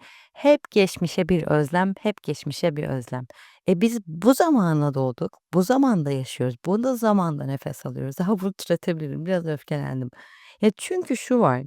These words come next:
yani, zamanın ruhu, ça-, çağın ruhu anlamına gelen Zeitgeist diye bir kelime var ve bence çok kıymetli. İnsanın gerçekten nasıl olduğunu bile şekillendiriyor. Şimdi biri sana "Nasılsın?" diye sorduğunda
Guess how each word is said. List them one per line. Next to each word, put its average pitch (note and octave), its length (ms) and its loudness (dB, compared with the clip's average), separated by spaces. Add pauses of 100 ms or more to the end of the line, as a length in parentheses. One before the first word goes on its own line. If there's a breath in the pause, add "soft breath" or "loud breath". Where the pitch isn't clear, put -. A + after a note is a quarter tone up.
yani, F#3 360 0 (280 loud breath)
zamanın G3+ 420 4
ruhu, F3+ 360 0
ça-, F3 340 0 (100)
çağın G3+ 340 2
ruhu F3+ 160 -2
anlamına E3+ 400 -2
gelen A3+ 260 -2
Zeitgeist E3+ 880 -2
diye G#3 120 -4
bir A3+ 80 -4
kelime D3 440 -4
var D3 220 -6
ve A3 140 -2 (400 soft breath)
bence B3 220 0
çok - 240 -6
kıymetli. C3 500 -6
İnsanın G#3+ 540 0
gerçekten G#3 560 -2 (540)
nasıl A#3 380 4
olduğunu F#3 360 2
bile F3 160 0
şekillendiriyor. B2+ 840 -6 (180)
Şimdi C4 320 -4 (560)
biri F4+ 440 -2
sana B3+ 360 0
"Nasılsın?" B3 500 -2
diye G3+ 140 0
sorduğunda G3+ 800 0